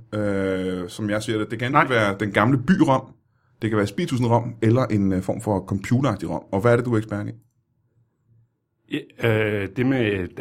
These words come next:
Speaker 2: øh, den mo-, øh, modsætning af Rom.
Speaker 1: Er Rom det modsatte af Ram?
Speaker 2: Ja.
Speaker 1: Kan du prøve at forklare det?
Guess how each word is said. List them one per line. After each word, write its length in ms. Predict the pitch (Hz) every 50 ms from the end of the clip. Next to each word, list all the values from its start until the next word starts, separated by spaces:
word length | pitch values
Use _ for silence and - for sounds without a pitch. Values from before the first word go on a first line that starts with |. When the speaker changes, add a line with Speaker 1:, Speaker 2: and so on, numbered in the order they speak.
| - -
Speaker 2:
øh, 360 | 101 95 90 87 82 82 82 -
den 260 | 104 95 98 104 110
mo-, 200 | 135 - - 104
øh, 100 | 104 98
modsætning 600 | 104 113 139 139 147 - 131 110 - 110 101 92 90
af 40 | 82
Rom. 240 | 82 87 98 107 - - _ _ _ _ _ _ _ _ _ _ _ _ _ _ _ _ _ -
Speaker 1:
Er 80 | 110
Rom 280 | 110 104 117 - - 165
det 100 | 165 139
modsatte 340 | 131 151 180 - 156 135 117
af 120 | 104 120
Ram? 120 | 120 127 110 - -
Speaker 2:
Ja. 200 | 107 110 107 107 - - _ _ _ _ _ _ _ _ _ _ _ _ _ _ _ _ _ _ _ _ _ _ _ _ _
Speaker 1:
Kan 80 | 120 120
du 40 | 117
prøve 100 | 123 139
at 60 | 135
forklare 300 | 127 117 120 113 113 110 107
det? 80 | 110